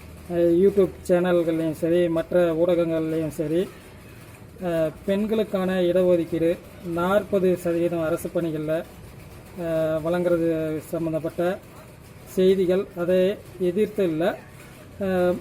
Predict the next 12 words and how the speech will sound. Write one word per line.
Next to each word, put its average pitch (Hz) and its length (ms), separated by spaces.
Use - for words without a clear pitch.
ஆண்கள் 202 540
கொஞ்சம் 185 440
வருத்தப்பட்டு, 180 600
எதிர்த்துன்றதை 185 760
விட 190 140
ஆண்கள் 202 400
கொஞ்சம் 170 400
வருத்தப்பட்டு, 180 680
எப்படிடா 190 540
நம்ம 165 340
வந்து 170 240
எவ்வளோ 185 400